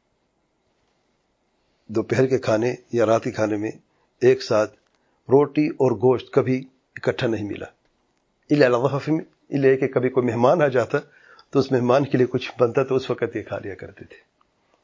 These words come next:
سبحان اللہ۔ اور اس حدیث کی تفصیل جو ہے وہ حدیث نمبر سیونٹی ٹو میں گزر چکی ہے پہلے۔ اس باب کی آخری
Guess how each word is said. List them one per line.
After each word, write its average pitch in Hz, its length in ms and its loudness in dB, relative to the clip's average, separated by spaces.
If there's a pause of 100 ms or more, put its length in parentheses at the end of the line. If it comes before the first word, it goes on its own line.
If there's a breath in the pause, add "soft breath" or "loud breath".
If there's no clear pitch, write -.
(140)
سبحان - 360 -14
اللہ۔ - 220 -16 (1040 soft breath)
اور 123 240 0
اس - 280 -4
حدیث 131 200 -4
کی 135 60 -2
تفصیل 120 380 -2
جو 110 160 -2
ہے 120 60 2
وہ 104 100 -4
حدیث 117 200 -6
نمبر 104 200 -6
سیونٹی 117 260 -4
ٹو 117 140 -4
میں 107 80 -6
گزر 98 200 -8
چکی - 280 -12
ہے 87 60 -12
پہلے۔ 78 260 -14 (760)
اس 120 120 -4
باب 135 220 2
کی 143 80 0
آخری 123 200 0